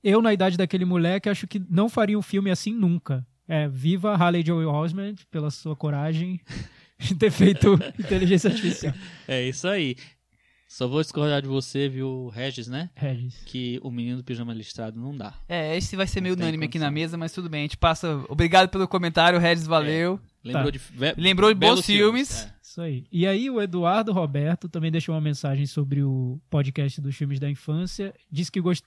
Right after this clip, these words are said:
Speaker 1: "Gosto muito do podcast de vocês, que é muito instrutivo, divertido e sem palavrões." Viu, gente? Sem palavrões.
Speaker 3: Então já entendi que eu
Speaker 1: Vamos
Speaker 3: tenho que
Speaker 1: manter
Speaker 3: me
Speaker 1: o nível.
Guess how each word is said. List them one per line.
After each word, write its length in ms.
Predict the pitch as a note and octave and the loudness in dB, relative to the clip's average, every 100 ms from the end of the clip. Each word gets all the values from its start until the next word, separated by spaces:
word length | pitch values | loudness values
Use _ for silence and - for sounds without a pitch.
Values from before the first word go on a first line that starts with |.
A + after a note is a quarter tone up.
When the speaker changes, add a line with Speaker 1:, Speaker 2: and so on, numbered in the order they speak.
| - | -12
Speaker 1:
"Gosto 460 | F3 F#3 B3+ - A3+ | 0 4 4 2 -2
muito 240 | G3 F#3 | -2 -4
do 80 | E3 | -4
podcast 460 | E3 D3 D#3 D3+ | -2 -2 -2 -4
de 60 | D3+ | -2
vocês, 500 | D3+ C#3+ F3+ G3+ A#3 | -2 -2 -2 -4 -4
que 100 | F#3+ | -4
é 20 | |
muito 220 | E3 E3+ | -2 -2
instrutivo, 640 | F3 - E3 - G3 G#3 G#3+ | -4 -4 -6 -4 -4 -4 -6
divertido 500 | F#3+ F3+ - F#3+ G3 | -2 -2 -2 -4 -6
e 20 | |
sem 200 | - G#3+ | -4 -4
palavrões." 680 | A#3 A#3 F3 D3 B2 - - - | -2 -4 -2 -6 -6 -12 -20 -12
Viu, 160 | D3 | -8
gente? 260 | D#3+ B2+ A#2 | -6 -8 -8
Sem 140 | - | -10
palavrões. 760 | D#3 F3 D#3+ C#3 D3 F3+ - - | -6 -4 -2 -2 -2 -4 -8 -14
Speaker 3:
Então 240 | D3+ D3+ | -6 -2
já 80 | E3 | -2
entendi 340 | E3+ G3 F3 | 0 0 2
que 80 | F#3+ | 2
eu 40 | D#3+ | 4
Speaker 1:
Vamos 160 | F#3 | 4
Speaker 3:
tenho 0 | |
que 40 | G#3 A3 | 4 4
Speaker 1:
manter 60 | F#3+ | 6
Speaker 3:
me 60 | |
Speaker 1:
o 20 | |
nível. 20 | G#3+ | 4